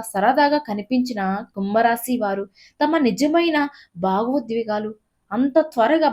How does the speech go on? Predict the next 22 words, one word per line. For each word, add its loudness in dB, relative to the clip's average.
బయటపెట్టరండి. -2
వారి 0
మనసులో 0
ఏముందో 4
తెలుసుకోవడం 2
చాలా -2
కష్టమని -4
కూడా 4
చెప్పుకోవచ్చు. -4
ఎంతో 4
లోతైన 0
బాధను 0
కూడా -2
పైకి 0
కూడా 0
నవ్వుతూ -4
దాచుకోగలుగుతారు. -6
వారిని 2
పూర్తిగా 0
అర్థం -4
చేసుకున్న -2
వారికే 0